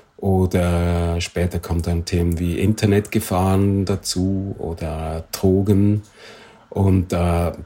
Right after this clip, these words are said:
grad bei dem Band, wo es um Mobbing in der Schule ging, waren sie auch vom Thema her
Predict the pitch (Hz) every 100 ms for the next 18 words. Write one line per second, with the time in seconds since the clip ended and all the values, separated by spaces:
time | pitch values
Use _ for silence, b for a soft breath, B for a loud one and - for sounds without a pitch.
0 | - - 107 117 - 104 101 107 107 101
1 | 95 117 110 - 98 98 92 92 92 95
2 | 101 95 92 101 110 117 120 107 104 113
3 | 113 - 101 104 104 95 - 92 98 -
4 | - 101 - 101 104 104 101 85 90 95